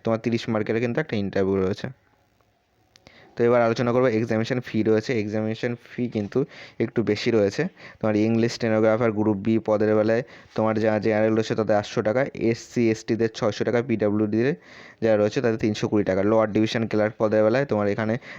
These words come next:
জেনারেল ক্যাটাগরি সাতশো, এসসি এবং এসটি তোমার রয়েছে হলো পাঁচশো টাকা, পিডাব্লিউবি দুইশো আশি টাকা। আর প্রসেস, আহ, সার্ভার পদের বেলায় কিন্তু সাতশো টাকা, এটা তোমার এসসি, এসটি দেখো এখানে পাঁচশো টাকা, আর পিডাব্লিউডি হলো দুশো আশি টাকা।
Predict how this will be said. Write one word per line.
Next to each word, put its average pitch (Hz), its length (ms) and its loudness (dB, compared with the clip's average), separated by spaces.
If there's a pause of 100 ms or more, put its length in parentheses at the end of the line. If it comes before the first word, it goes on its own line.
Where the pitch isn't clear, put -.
(120)
জেনারেল 110 320 0
ক্যাটাগরি 110 400 0
সাতশো, - 460 -2
এসসি 110 580 0
এবং 104 260 0
এসটি 120 400 -2 (420)
তোমার 104 320 0
রয়েছে 104 300 2
হলো 107 120 2
পাঁচশো 107 340 -2
টাকা, 110 220 0 (200)
পিডাব্লিউবি 107 580 0 (400)
দুইশো 110 300 0
আশি 101 240 -4
টাকা। 98 260 -2 (640)
আর 101 160 2
প্রসেস, 117 640 -4
আহ, 101 340 -2
সার্ভার 110 360 0
পদের 110 300 2
বেলায় 110 180 2
কিন্তু 110 180 -2
সাতশো 104 380 -4
টাকা, 107 260 -2 (380)
এটা 104 300 0
তোমার 107 300 0 (140)
এসসি, 117 400 0
এসটি 151 240 -2
দেখো 139 360 -2
এখানে 107 280 -4
পাঁচশো 110 360 -2
টাকা, 123 240 0
আর 120 80 -2
পিডাব্লিউডি 113 1120 0
হলো 117 240 2
দুশো 131 280 -2
আশি 104 240 -2
টাকা। 98 280 -4